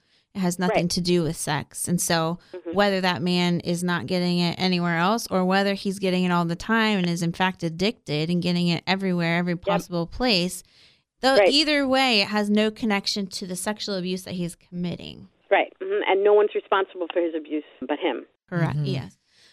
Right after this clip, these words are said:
Speaker 1: Yeah. And it's, it's interesting how so many adults and so many very bright individuals, especially in the church, just are not grasping that. And it's just leading to so many problems.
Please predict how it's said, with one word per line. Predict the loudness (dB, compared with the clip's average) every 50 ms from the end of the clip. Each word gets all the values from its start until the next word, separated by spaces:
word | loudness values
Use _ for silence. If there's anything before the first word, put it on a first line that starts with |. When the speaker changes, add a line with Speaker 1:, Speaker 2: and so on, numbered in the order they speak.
| _ -4
Speaker 1:
Yeah. | 0 0 0 0 -2 -2
And | -2 -2 0
it's, | 0 -2 -2 -2 -2
it's | -2 0 2
interesting | 2 2 2 2 2 0 2 2 2 2 2
how | 2 2 2 2 2
so | 0 0 2 4
many | 4 4 2 2 0
adults | 0 0 2 2 2 2 2 0 -4 -4
and | -2 -2 -2 0
so | -2 -2
many | 0 0 0 0
very | 0 0 0 0 0 -2
bright | -2 -4 -2 0 0 0 0 0
individuals, | 0 0 0 0 0 0 -2 -2 -2 -2 0 0 0 -2 -2 -6 -10 _ _ -20 -20 -20 -20 _ -8
especially | -6 0 2 2 2 2 2 2 2 4 4 2 2 -2 -6 _ -4
in | 0 2 4 4 4
the | 4
church, | 2 0 0 0 2 2 0 0 -2 -6 -8 -8 -10 -18 -16 -16 -16 -18 -14
just | -8 -6 -6 -6 -6 -8 -4
are | 0 2 2
not | 4 4 2 2 0 -2 -6
grasping | -8 -6 -4 -2 0 -2 -2 -4 -4 -2 0 2
that. | 2 4 2 2 0 0 0
And | 2 2 2
it's | 2 0 -2
just | -2 -2 -4 -4 -6
leading | -2 0 0 0 0 0 -2 -2 0
to | 0 -2
so | -2 -2 -2 -4 0 2 2 4
many | 4 4 2
problems. | 0 -2 -4 -4 -4 -4 -4 -8 -10 -10 -10 -10 -12 -14 -14